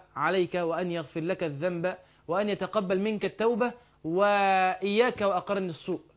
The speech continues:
إياك وأقرن السوء، فالوشم ما يجيش إلا عن أقرن السوء، وإفطار أيام رمضان لا يأتي إلا عن أقرن السوء وأصحاب السوء.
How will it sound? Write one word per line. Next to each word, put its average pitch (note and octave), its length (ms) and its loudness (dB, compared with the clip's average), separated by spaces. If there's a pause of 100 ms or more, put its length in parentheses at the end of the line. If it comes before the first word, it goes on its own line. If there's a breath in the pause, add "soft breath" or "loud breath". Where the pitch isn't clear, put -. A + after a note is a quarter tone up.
(200)
إياك G3 360 4
وأقرن F#3+ 460 0
السوء، F#3+ 340 -4 (140)
فالوشم A3+ 480 2 (260)
ما F3 80 -6
يجيش B3 280 -2
إلا G#3+ 140 0
عن F#3+ 140 0
أقرن F#3 300 -6
السوء، E3+ 360 -6 (400 loud breath)
وإفطار F#3+ 540 2
أيام A3 280 2
رمضان A3+ 420 2 (220 loud breath)
لا A#3+ 180 2
يأتي C4+ 240 0
إلا A#3+ 140 6
عن G#3 120 2
أقرن A3+ 320 0
السوء A#3 480 -2
وأصحاب E3 380 -4
السوء. A#3 420 -2